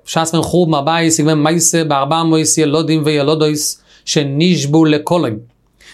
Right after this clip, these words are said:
די גוים זה גענומען, זאגט רש"י, ילדים למשכב זכר, וילדות לפילגשים. הרגישו די קינדער בעצמם, למה הם מתבקשים, וואס גייט מען מאכן מיט זיי? אמרו, זיי גערעדט איינער צום צווייטן. אם אנו טובים בים, אנו באים לחי, עולם הבא.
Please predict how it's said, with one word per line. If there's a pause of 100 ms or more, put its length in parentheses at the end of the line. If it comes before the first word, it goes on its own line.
(120)
די
גוים
זה
גענומען,
זאגט
רש"י,
ילדים
למשכב
זכר,
וילדות
לפילגשים. (600)
הרגישו
די
קינדער
בעצמם,
למה
הם
מתבקשים,
וואס
גייט
מען
מאכן
מיט
זיי? (500)
אמרו,
זיי
גערעדט
איינער
צום
צווייטן. (600)
אם
אנו
טובים
בים, (480)
אנו
באים
לחי,
עולם
הבא.